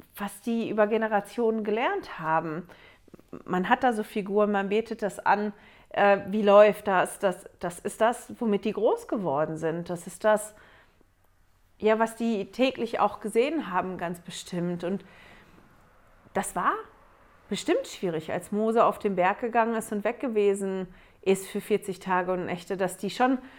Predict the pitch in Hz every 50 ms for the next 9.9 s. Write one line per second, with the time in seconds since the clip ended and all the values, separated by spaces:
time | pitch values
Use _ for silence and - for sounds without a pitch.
0 | - _ _ - - 220 - 208 208 185 185 175 180 185 180 175 - - 175 170
1 | 170 170 170 165 170 170 165 160 170 175 170 170 175 175 - - _ _ _ _
2 | _ _ _ _ _ _ _ _ _ _ _ _ _ - - - - - 202 190
3 | - - 220 214 208 226 254 262 - - 269 262 254 254 - - 254 254 254 269
4 | 269 - - - - 233 240 - - 233 233 - - - - 240 285 277 - -
5 | 285 277 269 269 - 277 277 269 - - - - - - - - _ _ _ _
6 | _ _ _ _ _ _ _ _ _ _ _ _ _ _ _ _ _ _ _ -
7 | - 208 214 214 - 226 247 254 269 254 - - - 220 240 233 214 208 208 214
8 | 202 214 214 208 208 208 214 226 226 233 226 - 240 240 240 233 240 226 240 240
9 | 247 247 233 - - - - - 175 175 190 208 233 226 214 208 165 107